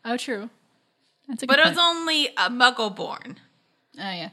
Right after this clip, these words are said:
Speaker 2: I'd say Muggle-born, but also
Speaker 1: Racists.
Speaker 2: That's not the racist term.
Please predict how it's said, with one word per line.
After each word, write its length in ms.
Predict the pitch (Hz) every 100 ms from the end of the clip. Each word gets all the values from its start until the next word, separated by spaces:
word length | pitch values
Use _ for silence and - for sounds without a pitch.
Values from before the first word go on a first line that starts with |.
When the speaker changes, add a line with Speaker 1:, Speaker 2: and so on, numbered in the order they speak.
| _
Speaker 2:
I'd 140 | - 262
say 100 | -
Muggle-born, 460 | 285 240 220 160
but 100 | 226
also 200 | 254 254
Speaker 1:
Racists. 640 | 214 - 233 233 - - - _ _ _ _ _ _
Speaker 2:
That's 120 | -
not 120 | 587 605
the 60 |
racist 340 | 240 220 - -
term. 220 | 220